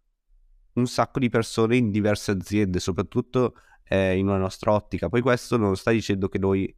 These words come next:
avremo succe-, cioè, cioè, questa cosa ancora non esiste,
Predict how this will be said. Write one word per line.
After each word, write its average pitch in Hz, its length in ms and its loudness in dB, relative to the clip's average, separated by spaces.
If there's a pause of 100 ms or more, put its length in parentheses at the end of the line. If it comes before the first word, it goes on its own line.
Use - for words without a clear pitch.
avremo 98 280 0
succe-, 85 380 -4
cioè, - 200 -4 (480)
cioè, 98 140 -2
questa 107 200 -2
cosa 117 220 2
ancora 110 260 0
non 104 120 0
esiste, 98 680 -2